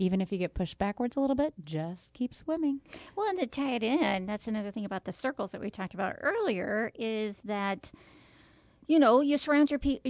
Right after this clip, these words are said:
Speaker 2: yourself with those people who are going to encourage you, because we all do have those anxious moments. We all do have
Speaker 1: Mm-hmm.
Speaker 2: those depressive moments. And, um, having those people around you that fuel you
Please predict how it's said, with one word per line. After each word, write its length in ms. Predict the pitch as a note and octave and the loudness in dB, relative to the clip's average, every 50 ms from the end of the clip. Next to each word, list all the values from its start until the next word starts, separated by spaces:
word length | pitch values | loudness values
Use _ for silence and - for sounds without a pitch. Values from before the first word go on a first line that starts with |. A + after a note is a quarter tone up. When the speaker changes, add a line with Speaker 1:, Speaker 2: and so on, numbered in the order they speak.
| A#3+ - - | -4 -2 0
Speaker 2:
yourself 420 | C4+ B3+ A#3 - - C4 A#3+ - | 0 0 0 0 0 -2 0 0
with 120 | A#3 A#3 - | -2 -2 0
those 160 | A#3 A3 - | -2 -2 0
people 240 | - C4+ A#3 B3+ A#3 | -2 -2 -2 -2 -2
who 100 | G3+ A#3+ | -2 -2
are 100 | A3+ G#3 | -2 0
going 220 | G3+ G#3+ A3 G#3+ | 0 0 0 0
to 80 | - A3 | 0 0
encourage 560 | - G#3 A#3+ - - A3 A3 G3+ G3+ G3+ F#3 | 0 0 0 0 -2 -2 -2 0 -2 -2 -4
you, 80 | F#3 G3+ | -4 -4
because 260 | F#3+ C4 A3 C4 A#3+ A3 | -2 -2 -2 -2 -2 -2
we 160 | C4+ C4 - - | -4 -4 -4 -2
all 320 | - G#3+ A#3+ B3 B3 B3 A3+ | 0 0 2 2 2 0 0
do 400 | G3 - A3 A3 A3+ A3 A3 A#3+ | -2 -2 0 2 4 4 4 4
have 720 | A3+ G3 G3+ F#3+ F3+ F3 F3 E3+ F3+ F#3+ F3+ F#3 G#3+ G3 | 2 0 -2 -4 -2 -2 -2 -2 -2 -4 -6 -8 -8 -4
those 420 | F#3 G#3 G3+ F#3+ F#3+ G3 F#3+ - - - | 0 0 2 2 0 -2 -4 -6 -8 -6
anxious 680 | - G#3 G3+ F#3+ G3 - - - - G3 F#3+ - - | -6 -4 -4 -4 -6 -6 -8 -8 -8 -6 -8 -6 -4
moments. 460 | - - F#3 F3+ F#3 F#3+ F#3 - - G#3 | -2 -2 0 0 0 -2 -4 -6 -6 -4
We 180 | G#3+ A#3 A3+ - - | -2 -2 -2 -2 -2
all 220 | G#3+ G#3 G#3 G#3 | -2 -2 0 2
do 220 | G#3 G#3 A3 A#3 G#3 | 4 6 6 6 6
have 260 | G3+ F#3 F3 E3+ E3+ | 6 4 4 4 6
Speaker 1:
Mm-hmm. 20 | |
Speaker 2:
those 360 | D#3 D3 - F#3+ F#3 F3+ - - - | 6 4 4 4 0 -2 -6 -8 -6
depressive 840 | - G#3+ G3+ - - - - G3+ G3 F#3+ - - - F#3+ F#3 F#3+ - - | -4 -4 -4 -4 -4 -4 -2 -2 -4 -4 -4 -6 -6 -4 -4 -6 -6 -4
moments. 840 | - G#3 G#3 A3+ G3 F#3+ F#3 F3+ F#3 F#2 - - - - - - - - | -2 0 0 2 0 0 0 0 -2 -2 -2 -4 -8 -10 -12 -14 -14 -8
And, 600 | - G#3+ G#3 G3 G3 F#3+ F#3+ F#3+ G3 G3 F3+ F3 - - - | -6 -4 -2 -2 -2 -2 -2 -2 -4 -4 -6 -8 -10 -10 -8
um, 360 | - G#3 G3 F#3+ F#3 F#3 F3+ - - - - - - - _ - - | -6 -4 -4 -2 -2 -4 -4 -6 -10 -14 -20 -20 -20 -20 _ -12 -4
having 300 | - - A#3+ B3 B3 A#3+ | -2 0 2 2 2 2
those 160 | A#3 A3 - | 2 0 -2
people 280 | - B3+ A#3 - A3 G#3 | -2 -4 -4 -2 -2 -2
around 340 | G3 G3+ G#3 G#3 G#3+ G#3 - | 0 0 0 0 0 0 -2
you 120 | G#3+ G3 | -2 -2
that 180 | G3+ F3+ - - | -2 -2 -2 -4
fuel 480 | - - - - A#3 A#3+ A#3 A#3+ A#3+ | -8 -12 -6 -2 0 2 2 2 2
you 400 | A#3 A#3 B3 B3 B3+ C#4 E4 D4+ | 0 -2 -4 -4 -2 -2 -2 -4